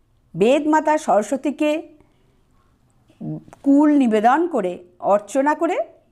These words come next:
তিনি ব্রহ্মসূত্র রচনা আরম্ভ করেন। শ্রী পঞ্চমীর দিন সরস্বতী দেবী তুষ্ট হয়েছিলেন, তাই সেই দিনের আগে আমরা কুল ভক্ষণ করি না। শ্রী পঞ্চমীর দিন সরস্বতী দেবীকে কুল নিবেদন করার পরই কিন্তু আমরা কুল খাই।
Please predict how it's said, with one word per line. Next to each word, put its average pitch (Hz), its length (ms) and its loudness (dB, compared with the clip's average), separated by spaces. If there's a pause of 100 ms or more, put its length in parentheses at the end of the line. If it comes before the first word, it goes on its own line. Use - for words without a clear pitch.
(120)
তিনি 233 440 0
ব্রহ্মসূত্র 262 840 -2
রচনা 202 380 -2
আরম্ভ 190 440 -2
করেন। 135 300 -6 (920)
শ্রী 359 220 2
পঞ্চমীর 381 520 -2
দিন 370 180 0
সরস্বতী 330 540 -2
দেবী 330 280 0
তুষ্ট 330 360 -4
হয়েছিলেন, 311 560 2 (640)
তাই 254 300 2
সেই 269 360 -4
দিনের 370 300 0
আগে 240 240 0
আমরা 214 360 -2 (420)
কুল 294 320 0 (440)
ভক্ষণ 208 440 -4
করি 208 280 -4
না। 147 140 -16 (1000)
শ্রী 359 220 2
পঞ্চমীর 392 540 -2
দিন 392 200 0
সরস্বতী 320 480 -2
দেবীকে 330 420 -2
কুল 277 260 -2
নিবেদন 254 420 -2
করার 233 280 2
পরই 247 400 0
কিন্তু 339 300 -6
আমরা 349 240 -2
কুল 269 240 -6
খাই। - 260 -20